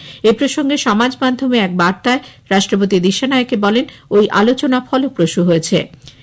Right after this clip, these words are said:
তিনি বলেন, ভারত শ্রীলঙ্কা অর্থনৈতিক সহযোগিতা জোরদার করা, বিনিয়োগের সুযোগ বাড়ানো, আঞ্চলিক নিরাপত্তা জোরদার করা এবং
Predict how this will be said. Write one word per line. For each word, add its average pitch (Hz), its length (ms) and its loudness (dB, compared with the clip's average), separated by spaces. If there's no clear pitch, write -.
তিনি 233 200 4
বলেন, 208 300 4
ভারত 233 280 2
শ্রীলঙ্কা 311 480 0
অর্থনৈতিক 320 680 0
সহযোগিতা 240 640 0
জোরদার 185 440 2
করা, 247 300 2
বিনিয়োগের 190 600 4
সুযোগ 180 280 0
বাড়ানো, 202 380 2
আঞ্চলিক 262 500 2
নিরাপত্তা 254 480 0
জোরদার 202 400 0
করা 220 260 0
এবং 190 200 4